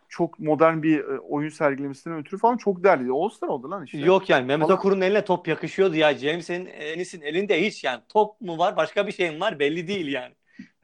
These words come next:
Speaker 1: Abi bu şeyler mesela geçen de Cleveland maçıydı herhalde ya. Ee, yani tam hatırlamıyorum. Anasını her maçı da izleyince şey oldu
Speaker 2: Aynen.
Speaker 1: insan karıştırıyor.
Speaker 2: Biz çok evet, bu
Speaker 1: Ee,
Speaker 2: ara karıştık.
Speaker 1: top çaldıktan sonra abi, e,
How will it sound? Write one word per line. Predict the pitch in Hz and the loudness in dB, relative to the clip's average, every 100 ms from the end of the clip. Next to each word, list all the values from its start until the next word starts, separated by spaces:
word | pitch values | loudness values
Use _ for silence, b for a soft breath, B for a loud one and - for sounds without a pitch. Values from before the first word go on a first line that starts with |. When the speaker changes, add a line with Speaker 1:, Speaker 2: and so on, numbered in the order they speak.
| b b _ - 160 | b b _ -12 0
Speaker 1:
Abi | 160 175 185 175 | 6 6 4 -2
bu | 196 | -2
şeyler | - 185 190 208 185 | 4 6 6 4 4
mesela | 175 202 170 | 2 0 2
geçen | 180 - 196 | 2 2 -2
de | 214 - | -2 -2
Cleveland | 180 240 240 | 0 2 2
maçıydı | 185 180 - 160 | -2 -4 -2 0
herhalde | 151 147 143 | 2 2 2
ya. | 170 b 160 147 b _ - | 0 b -18 -20 b _ -4
Ee, | 156 156 151 151 151 - _ _ _ 175 | 0 2 2 2 0 -2 _ _ _ -6
yani | 170 165 | -2 -2
tam | 190 202 | 0 0
hatırlamıyorum. | 202 226 226 170 | 2 2 2 0
Anasını | 175 170 190 | -4 -4 -4
her | 175 190 | -2 -2
maçı | 196 208 | -6 -6
da | |
izleyince | 208 185 247 208 | -6 -4 -4 -6
şey | - 190 | -6 -4
oldu | 175 | -2
Speaker 2:
Aynen. | 156 139 | -2 -2
Speaker 1:
insan | 139 135 | -4 -6
karıştırıyor. | 151 139 - 190 240 | -6 -6 -2 0 0
Speaker 2:
Biz | - | 2
çok | 202 180 | 0 4
evet, | 156 139 | 6 6
bu | |
Speaker 1:
Ee, | 160 151 | 8 8
Speaker 2:
ara | 151 | 6
karıştık. | 151 143 - - _ _ _ _ _ _ _ _ | 2 -4 -4 -16 _ _ _ _ _ _ _ _
Speaker 1:
top | - 220 254 _ _ _ | 4 6 4 _ _ _
çaldıktan | - 190 190 196 214 - 269 | -6 0 2 0 -6 -2 -2
sonra | 285 - 226 208 | -4 -8 -4 0
abi, | 196 208 349 - _ _ - | 0 -2 -8 -10 _ _ -8
e, | 165 170 | -4 -4